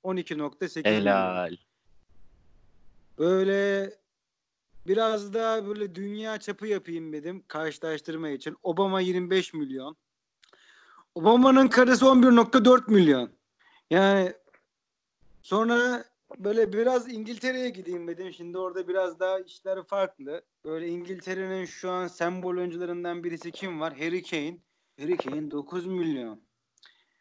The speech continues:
Speaker 1: Sonra böyle YouTuber olabilecek yaşta böyle YouTuber tipinde kim var dedim. Juventus'un stoperi De Ligt dört milyon, dört nokta altı milyon.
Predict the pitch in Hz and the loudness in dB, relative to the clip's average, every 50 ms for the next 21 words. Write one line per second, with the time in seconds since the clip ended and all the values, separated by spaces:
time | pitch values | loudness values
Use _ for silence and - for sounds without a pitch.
0 | _ _ - - - - - 220 233 233 214 214 220 233 233 240 226 202 180 202 | _ _ -8 -6 -2 0 0 0 0 0 0 0 0 0 0 0 0 0 2 2
1 | 220 233 233 226 - 226 208 226 226 226 226 220 208 220 196 226 240 196 175 214 | 2 2 0 0 -2 -4 -4 0 0 0 0 0 0 -2 -4 -4 -4 -2 2 4
2 | 214 208 208 - - 208 202 190 190 180 - _ _ _ _ _ _ _ 156 165 | 4 4 4 0 -4 -2 -2 -2 -2 -4 -8 _ _ _ _ _ _ _ -12 -8
3 | 180 180 180 185 175 175 190 208 208 214 214 196 185 214 208 214 - - - 202 | -6 -6 -4 -4 -4 -6 -4 -6 -8 -8 -10 -8 -6 -6 -8 -8 -10 -12 -10 -8
4 | 196 190 196 190 190 - 214 208 196 185 180 175 165 156 156 151 170 185 190 - | -6 -6 -6 -6 -6 -6 -6 -4 -2 -2 -2 -2 -2 -2 -4 -6 -6 -8 -8 -10
5 | _ _ _ _ _ _ _ _ _ _ _ _ - - 147 156 180 190 190 180 | _ _ _ _ _ _ _ _ _ _ _ _ -12 -8 -6 -2 -2 -2 -2 -2
6 | 185 175 - - 196 196 196 180 160 _ - 190 175 175 175 165 151 156 151 143 | -6 -10 -10 -10 -10 -10 -10 -12 -16 _ -8 -8 -6 -6 -6 -6 -6 -6 -8 -10
7 | 131 127 165 170 170 175 180 190 180 - - _ _ _ _ _ _ _ _ - | -8 -4 -4 -2 -2 -2 -4 -4 -6 -16 -20 _ _ _ _ _ _ _ _ 0
8 | 180 180 185 180 - 160 139 127 123 123 127 143 143 _ _ _ - 156 156 151 | 0 0 0 0 -4 -10 -10 -10 -10 -12 -14 -16 -18 _ _ _ -4 -4 -4 -4
9 | - 147 143 143 _ - 147 143 143 135 - 160 156 139 127 120 127 151 165 | -4 -8 -8 -8 _ -6 -4 -4 -4 -6 -6 -8 -10 -10 -10 -10 -12 -12 -12